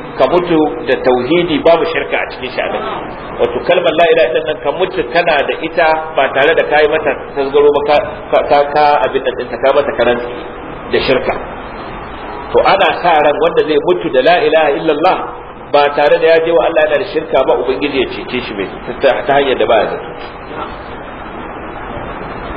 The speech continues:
Wanda ya ce yana da fili da ya sanya a ka-, da, da, da ya saya don kasu-, don kasuwanci. Shin duk shekara sai ya fitar masa da zakka? Na'am, duk filin da ka saya don kasuwanci yana cikin kadararka,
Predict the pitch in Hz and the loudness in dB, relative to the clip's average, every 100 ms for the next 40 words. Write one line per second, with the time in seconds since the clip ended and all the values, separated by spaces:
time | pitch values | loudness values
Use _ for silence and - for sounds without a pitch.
0 | - - - 135 143 135 143 143 147 127 | -10 -6 2 4 4 2 4 4 4 2
1 | 120 147 147 147 139 - - - - - | 0 0 0 0 -4 -10 -12 -14 -14 -16
2 | - - - - - - - - - - | -16 -16 -16 -14 -14 -14 -14 -12 -12 -10
3 | - - 120 135 147 131 135 104 110 101 | -6 2 2 4 2 2 0 2 0 0
4 | - 65 117 101 - 101 107 113 135 - | 0 -2 0 0 0 -2 0 2 2 4
5 | 127 135 135 139 - 98 - - 127 - | 4 4 4 0 0 -2 -4 -2 -2 2
6 | 123 - 127 - - - - - - - | 2 4 0 0 -8 -10 -14 -14 -14 -14
7 | - - - 131 135 143 135 143 143 127 | -14 -14 -2 0 0 0 0 4 4 4
8 | 131 139 139 143 139 143 139 113 101 - | 2 2 2 0 2 2 2 2 0 -2
9 | 156 135 - - 127 110 - - 175 170 | 0 0 -2 -2 -2 0 -4 -8 -6 -2
10 | 170 170 170 147 147 135 131 147 - 151 | 0 2 2 2 2 2 2 2 2 2
11 | 143 151 147 135 135 107 - 135 - 147 | 4 2 2 2 2 0 -4 -10 -2 2
12 | 143 135 - 98 | 4 2 0 -4